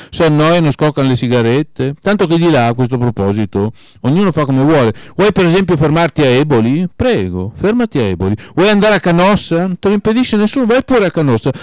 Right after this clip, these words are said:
Vuoi attraversare il Rubicone? Ma attraversalo. Quindi non c'è niente di stupefacente. Alle dodici e zero zero, ora del meridiano di Greenwich,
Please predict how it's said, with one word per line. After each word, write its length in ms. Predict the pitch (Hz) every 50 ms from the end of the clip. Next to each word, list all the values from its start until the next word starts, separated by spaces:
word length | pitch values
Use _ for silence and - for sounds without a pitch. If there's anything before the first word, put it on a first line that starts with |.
| - -
Vuoi 200 | - 180 226 254
attraversare 500 | 254 - 233 226 226 214 185 165 254 247
il 60 | 233
Rubicone? 560 | 214 226 185 208 185 - - 214 240 247 214 175
Ma 100 | 180 196
attraversalo. 880 | 190 - - 233 277 320 330 320 262 131 107 101 95 - - 110 113 - - - - - _ -
Quindi 300 | - 269 262 240 226 214
non 140 | 226 220
c'è 120 | 220 - 233
niente 320 | 247 269 294 294 - 247
di 60 | 214
stupefacente. 760 | 185 - 190 165 180 175 196 190 - 233 208 170 143 - 151 - - - - -
Alle 300 | 175 196 208 214 220 196
dodici 340 | 247 269 262 240 196 -
e 80 | 190 170
zero 280 | 156 202 208 185 175 151 123
zero, 560 | 127 156 170 190 214 254 269 269 262 240 202
ora 260 | 175 165 170 156 151
del 140 | 127 131 127
meridiano 460 | 127 131 131 139 139 170 160 143 135
di 100 | 139 156
Greenwich, 680 | 170 214 226 247 254 262 254 254 254 247 - - 220